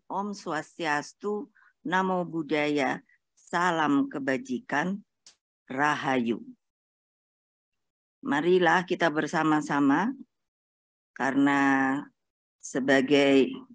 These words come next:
Ketua Dewan Pengarah Badan Pembinaan Ideologi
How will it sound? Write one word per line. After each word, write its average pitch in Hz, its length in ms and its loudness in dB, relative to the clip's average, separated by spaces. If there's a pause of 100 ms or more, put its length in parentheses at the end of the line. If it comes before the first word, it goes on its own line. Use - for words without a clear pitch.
(240)
Ketua 139 640 0
Dewan 139 400 2
Pengarah 139 480 0 (560)
Badan 143 480 4
Pembinaan 139 800 6
Ideologi 135 720 2